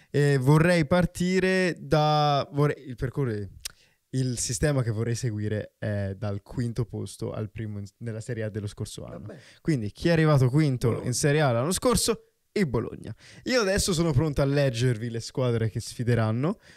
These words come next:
Speaker 1: Sono otto. Giocheranno con lo Shakhtar in casa, con Liverpool in trasferta. Andranno poi a giocare alla, a, ad Aston Villa in trasferta, Monaco in casa, Lille in casa,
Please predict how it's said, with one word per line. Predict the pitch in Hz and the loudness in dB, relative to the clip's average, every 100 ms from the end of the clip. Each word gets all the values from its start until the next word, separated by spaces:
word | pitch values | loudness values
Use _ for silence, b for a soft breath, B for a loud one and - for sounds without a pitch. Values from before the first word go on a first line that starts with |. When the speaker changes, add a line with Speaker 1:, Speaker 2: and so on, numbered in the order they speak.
| B | B
Speaker 1:
Sono | - 113 | -2 -2
otto. | 101 104 - 185 B B B | -2 -4 -2 -2 B B B
Giocheranno | 135 131 151 135 | 0 2 2 2
con | 127 | 2
lo | 123 | 2
Shakhtar | 107 - 110 - 117 | 2 -2 -4 -4 -4
in | 107 | -4
casa, | 101 107 104 117 - _ b b b | -6 -8 -6 -8 -10 _ b b b
con | - 131 | 2 4
Liverpool | 156 147 131 139 | 4 2 2 2
in | 123 | 0
trasferta. | 113 117 - - 104 - - 156 - _ _ - _ | 0 -2 -4 -8 -8 -8 -6 -6 -8 _ _ -20 _
Andranno | - 147 160 160 143 | -2 2 2 2 2
poi | - 160 139 120 - _ _ | 4 4 4 0 -4 _ _
a | 131 | -4
giocare | 123 131 143 127 110 | 0 0 2 0 -2
alla, | 117 120 120 - - | -2 -4 -4 -10 -8
a, | 127 123 | -4 -2
ad | 120 123 | -2 -2
Aston | 120 - 120 | -2 -4 -4
Villa | 117 117 143 202 | -4 -4 -4 -4
in | 117 | -4
trasferta, | 104 - - 107 - 180 - B B B B | -6 -6 -6 -6 -4 -6 -8 B B B B
Monaco | - 151 180 170 - 190 139 - _ | 0 4 6 4 6 6 6 2 _
in | 131 127 | -6 0
casa, | 160 165 175 156 | 2 2 4 2
Lille | 143 220 180 120 - | 2 2 0 0 -2
in | 123 | -4
casa, | 139 139 147 175 190 | 0 2 4 2 0